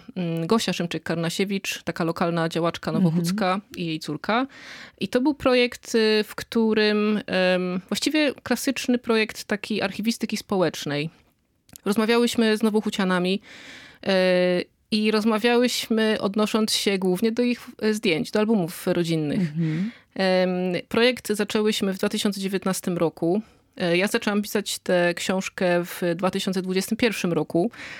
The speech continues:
Speaker 1: E, w zasadzie mniej więcej wtedy, kiedy ten, e, projekt się kończył.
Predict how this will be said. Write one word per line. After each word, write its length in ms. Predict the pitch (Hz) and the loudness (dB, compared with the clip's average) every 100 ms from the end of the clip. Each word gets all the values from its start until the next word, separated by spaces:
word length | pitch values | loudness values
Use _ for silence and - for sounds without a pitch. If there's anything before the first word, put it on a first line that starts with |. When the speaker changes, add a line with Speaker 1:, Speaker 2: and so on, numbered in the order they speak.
| - - | -16 -4
Speaker 1:
E, 340 | 180 170 170 | 0 2 0
w 60 | 185 | 0
zasadzie 600 | 190 202 196 196 190 180 | -2 -2 0 2 2 2
mniej 240 | 196 196 | 0 -2
więcej 540 | 190 196 185 190 185 180 | 0 -2 0 0 0 0
wtedy, 280 | - 180 | -2 -4
kiedy 200 | 175 185 | -4 -4
ten, 400 | 180 180 180 180 - | -2 -2 -2 -4 -4
e, 260 | 180 170 | -4 -4
projekt 340 | 170 190 180 - | -2 -2 -2 -4
się 100 | - | -6
kończył. 520 | - 165 147 185 254 | -2 -2 0 0 0